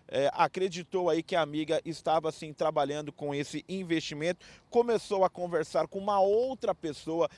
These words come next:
que estava intermediando aí, né, de repente aí esse pagamento, e aí ela investiu, viu? Acabou criando uma confiança, investiu quatrocentos reais, na expectativa de que iria receber três mil e quinhentos reais.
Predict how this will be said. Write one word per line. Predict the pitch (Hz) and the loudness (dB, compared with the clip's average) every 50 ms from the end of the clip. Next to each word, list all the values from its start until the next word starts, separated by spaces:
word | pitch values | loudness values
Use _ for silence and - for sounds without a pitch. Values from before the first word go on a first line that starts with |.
| - _ - | -12 _ -10
que | - 165 | -8 -8
estava | - - 190 175 170 175 | -2 2 2 2 2 2
intermediando | 185 - 190 170 165 170 170 165 139 131 160 156 151 156 156 151 151 143 | -2 -6 -6 -6 -4 -6 -8 -8 -6 -6 -6 -4 -4 -4 -4 0 2 2
aí, | 139 147 151 143 - _ _ _ _ _ _ | 2 2 0 -2 -6 _ _ _ _ _ _
né, | - 127 135 143 143 139 123 117 120 | -8 -4 0 2 2 4 4 2 2
de | 117 135 147 | 2 0 0
repente | 143 156 151 - - 156 151 151 147 - - 151 | 0 0 -2 -4 -4 -6 -6 -6 -8 -6 -4 -4
aí | 131 139 143 143 143 - | -2 -2 -2 -4 -4 -6
esse | - 147 147 - - 160 | -6 -6 -6 -6 -8 -10
pagamento, | - _ 160 156 156 156 143 143 151 185 226 233 - 240 - - - - _ | -2 _ 2 2 4 2 0 0 -2 -2 -4 -4 -4 -8 -10 -10 -16 -18 _
e | 208 226 | 6 8
aí | 220 190 196 214 | 8 10 10 10
ela | 208 226 226 | 8 8 6
investiu, | 226 208 247 240 - - - 180 160 139 | 4 2 0 0 0 2 2 2 2 4
viu? | 123 151 175 175 165 - _ - | 4 4 2 2 2 -2 _ -6
Acabou | - - 156 165 202 202 | -2 0 0 2 0 0
criando | - 214 185 185 180 180 | -2 -4 -2 -2 -2 -2
uma | 175 170 | -2 -4
confiança, | - - 185 190 - - 185 185 196 190 - - 170 - - - _ - | -4 -4 -6 -8 -6 -4 0 0 0 0 0 -4 -6 -6 -12 -18 _ -8
investiu | 170 175 170 185 175 - - - 180 165 | -6 0 4 4 4 4 4 2 0 0
quatrocentos | - - 196 180 170 - 165 165 - - 175 156 - - 139 120 | 4 4 4 4 4 4 -2 -6 -6 -4 -6 -6 -6 -8 -8 -4
reais, | 139 139 139 147 160 170 180 180 - - - - - _ _ _ _ _ | 0 2 4 4 4 2 2 -2 -8 -14 -20 -20 -20 _ _ _ _ _
na | - 127 135 147 160 175 202 226 254 247 | -14 -12 -10 -10 -4 0 0 2 2 0
expectativa | 214 - - - 202 185 - - 190 165 - - - 175 175 156 151 151 123 - - _ _ - | -2 -4 0 2 2 2 4 4 2 2 2 0 0 0 2 4 6 4 4 4 0 _ _ -14
de | 135 160 160 | -12 -12 -10
que | - 214 | -8 -6
iria | 202 180 165 175 175 160 | -6 -4 0 0 0 0
receber | 151 165 165 - - 170 151 160 170 160 | 0 -2 -6 -6 -6 -6 -4 -4 -6 -6
três | - - 202 196 208 214 185 135 131 | -4 0 0 2 2 0 -2 -6 -10
mil | 160 165 170 165 160 | -6 -2 0 0 0
e | 160 | 0
quinhentos | 156 - 170 160 156 156 - 165 147 139 | -2 -4 -4 -4 -4 -2 -2 -6 -4 2
reais. | 156 170 165 196 202 208 - | 4 6 6 6 6 4 -2